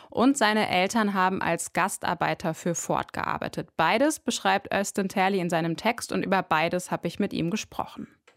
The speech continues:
Sie schreiben in Ihrem Text über Ihr Leben als Kind von Gastarbeitern. Ihre Eltern haben bei Ford gearbeitet, Sie zwischendurch als Schüler für einen Schülerjob auch.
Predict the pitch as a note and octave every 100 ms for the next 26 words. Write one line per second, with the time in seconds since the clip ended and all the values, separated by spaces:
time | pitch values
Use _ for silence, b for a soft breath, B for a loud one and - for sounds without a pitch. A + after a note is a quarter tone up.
0 | - B - G#3+ A3 - G3+ B3 A3+ G#3
1 | - A3+ - G3+ G3 F#3 G3+ A3 F#3+ -
2 | - A3+ - F3+ E3+ F#3+ - E3 D#3 D#3+
3 | E3 F#3+ F#3 F#3 F#3 G#3 F#3+ F3 E3+ -
4 | G3+ A#3+ A#3 - G3+ G3+ G3+ F3+ G3+ G3
5 | - F#3+ G3 F3+ F#3 F#3+ - F3 F3 -
6 | A3 G#3+ G3+ F#3+ F3+ G#3 G3+ F3+ F3 F3
7 | F3 F3+ A#3+